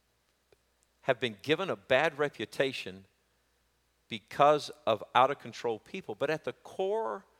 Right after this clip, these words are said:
of every family and at the core of every society and organization, there are good people like I'm looking at right now that if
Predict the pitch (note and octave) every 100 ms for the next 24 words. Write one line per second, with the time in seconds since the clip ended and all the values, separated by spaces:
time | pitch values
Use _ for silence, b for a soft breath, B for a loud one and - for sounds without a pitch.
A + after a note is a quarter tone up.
0 | b b _ _ _ A#2+ - D3+ D3 D#3
1 | - C3+ G2+ F2+ - A2 B2 A#2 - -
2 | F3+ G3+ G3 - - - D#3+ E3 D#3+ -
3 | - C#3+ C#3+ C#3+ A#2+ - C3 B2 A2+ G#2
4 | B2+ B2+ G#2+ F#2+ b b b b _ D3
5 | G#3 A3 - _ - D#3 E3 - _ C3+
6 | D3 - - A2+ A#2+ G2 G2+ G2+ A#2+ A2+
7 | A2+ A2+ A2 - A2 F#2+ G#2 G2 F2 _
8 | _ _ _ _ _ _ - C3+ - C#3
9 | B2+ -